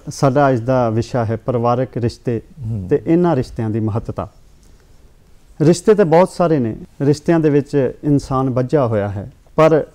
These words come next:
Speaker 1: ਇਹਨਾਂ ਰਿਸ਼ਤਿਆਂ ਦਾ ਵਜੂਦ, ਇਹਨਾਂ ਰਿਸ਼ਤਿਆਂ ਦੀ ਹੋਂਦ ਇਨਸਾਨ ਨੇ ਕਦੋਂ ਮਹਿਸੂਸ ਕੀਤੀ?
Speaker 2: ਅਹ, ਸ਼ੁਕਰਗੁਜ਼ਾਰ ਸਿੰਘ ਜੀ, ਸਾਨੂੰ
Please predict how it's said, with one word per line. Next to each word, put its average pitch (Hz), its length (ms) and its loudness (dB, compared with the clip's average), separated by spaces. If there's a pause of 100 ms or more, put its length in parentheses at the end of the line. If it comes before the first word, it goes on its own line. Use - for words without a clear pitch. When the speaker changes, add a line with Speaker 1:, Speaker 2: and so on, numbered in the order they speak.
(160)
Speaker 1:
ਇਹਨਾਂ 175 280 4
ਰਿਸ਼ਤਿਆਂ 151 400 -2
ਦਾ 135 140 0
ਵਜੂਦ, 123 540 0 (140)
ਇਹਨਾਂ 139 300 0
ਰਿਸ਼ਤਿਆਂ 139 380 -2
ਦੀ 123 160 -2
ਹੋਂਦ 127 340 0 (460)
ਇਨਸਾਨ 156 460 0
ਨੇ 165 180 0
ਕਦੋਂ 143 260 -2
ਮਹਿਸੂਸ 117 420 -6
ਕੀਤੀ? - 300 -18
Speaker 2:
ਅਹ, - 1900 -8
ਸ਼ੁਕਰਗੁਜ਼ਾਰ 165 600 4
ਸਿੰਘ 175 260 -2
ਜੀ, 185 120 0
ਸਾਨੂੰ 170 720 0